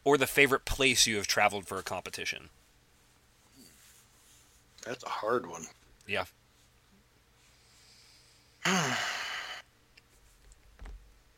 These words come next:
Speaker 2: Wow. So many. <laughs>
Speaker 1: There are. You've done, I mean, you've done a lot, man. That's what's tough.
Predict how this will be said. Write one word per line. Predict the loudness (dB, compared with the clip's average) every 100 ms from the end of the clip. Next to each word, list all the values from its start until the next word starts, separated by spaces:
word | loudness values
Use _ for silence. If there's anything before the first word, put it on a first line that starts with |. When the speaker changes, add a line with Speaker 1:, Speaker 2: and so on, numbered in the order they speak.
| _ _ _ _ _ _ -20 -10 -4
Speaker 2:
Wow. | -2 -4 -8 _ _ _ _ _ -20 -20 _ _ _ _ _ _ _ -20 _ _ _ _ _ _ _ _ _ _ _ _ _ _ _ _ _ _ _ -20 _ _ _ _ _ _ 0
So | 4 4
many. | 4 0 -2 -6
<laughs> | 2 2 6 10 10 10 6 4 2 10
Speaker 1:
There | 12
are. | 12 12
You've | 10 6
done, | 6 6
I |
mean, | 4 2
you've | 4 6
done | 6 4
a |
lot, | 4 2 2
man. | -2 -4
That's | -6 -6
what's | -4 0
tough. | 2 2 -2